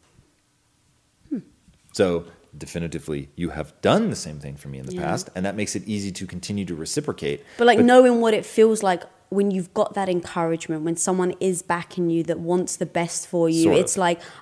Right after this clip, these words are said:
Speaker 1: I know how that feels. I know that I love it. I know that I'm looking for it from my partner. So why wouldn't I reciprocate to her for the same?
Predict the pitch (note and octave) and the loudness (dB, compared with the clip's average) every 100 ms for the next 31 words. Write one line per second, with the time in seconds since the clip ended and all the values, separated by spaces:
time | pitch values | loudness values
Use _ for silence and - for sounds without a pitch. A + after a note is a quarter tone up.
0 | - A#3 A#3 A#3 - F3 E3+ - E3 E3 | -2 2 2 0 -4 0 -2 0 -2 -2
1 | - F3 F#3 F3+ F3+ D#3+ E3 E3 E3+ E3 | -2 0 2 2 -2 -2 0 2 2 0
2 | D#3 E3 F3+ F#3 E3 D#3+ D#3+ D#3 - - | 0 0 2 2 0 -2 -4 -4 -8 -20
3 | _ - G3 B3+ D4 A#3+ F#3+ F3+ E3 C#3 | _ -6 4 4 6 0 2 2 2 0
4 | E3 D#3 D3+ - D3+ D#3 D#3+ D#3 F#3+ F3 | -2 0 -2 -6 -8 -4 -4 -2 -2 2
5 | F#3 G3 G3 G3 G3 F3+ E3+ E3+ E3 - | 4 6 6 4 4 0 0 0 0 -2
6 | E3 E3+ - D#3+ C#3 - C#3+ - - F3+ | -4 -6 -4 -4 -4 -8 -12 -10 -4 -2
7 | C3 C3+ D#3+ C#3+ - E3 C#3+ B2 | -2 -4 -8 -4 -2 -2 -2 -4